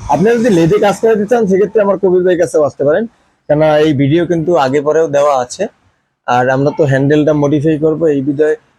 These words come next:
আমরা আসছি যে এটা ছিদ্র করার জন্য। কিন্তু তার হাতের কাজ কিন্তু আসলেও জাদু মাখা কাজ,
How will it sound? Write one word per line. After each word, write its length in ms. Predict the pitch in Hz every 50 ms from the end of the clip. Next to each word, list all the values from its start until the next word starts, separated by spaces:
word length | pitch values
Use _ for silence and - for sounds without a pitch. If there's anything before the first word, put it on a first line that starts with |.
| _ _ -
আমরা 280 | 131 131 135 135 131
আসছি 340 | 127 123 - - - 156 139
যে 380 | 127 135 131 131 127 127 131 143
এটা 180 | 127 120 123
ছিদ্র 320 | 120 - 143 131 123 139 135
করার 260 | - 139 135 131 123
জন্য। 200 | 127 135 143 160
কিন্তু 400 | 160 - 131 127 131 147 147 139 _ _ _ - - - -
তার 120 | 147 143
হাতের 380 | 131 127 135 127 - 170 156 139
কাজ 280 | - 156 156 - - -
কিন্তু 380 | 170 160 156 147 - 175 165
আসলেও 500 | 160 143 - - 160 165 165 165 160 143
জাদু 240 | 127 143 143 135 160
মাখা 280 | 151 147 135 117 131 117
কাজ, 340 | 107 107 98 - - -